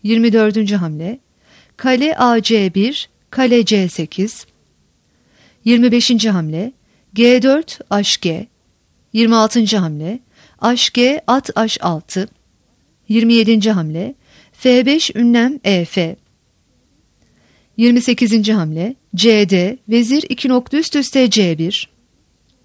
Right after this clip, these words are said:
Yirmi dokuzuncu hamle, kale iki nokta üst üste C bir, kale iki nokta üst üste C bir artı.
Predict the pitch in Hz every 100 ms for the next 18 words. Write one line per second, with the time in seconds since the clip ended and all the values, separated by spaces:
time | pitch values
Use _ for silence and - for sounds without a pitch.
0 | - 220 233 220 226 214 202 202 165 151
1 | 175 262 _ _ _ _ _ _ - 269
2 | 262 311 240 302 277 262 294 320 - 277
3 | - 254 214 202 180 175 190 - _ _
4 | - 247 254 294 247 - 262 247 247 302
5 | - 277 277 247 233 226 202 208 - 165
6 | 151 - 190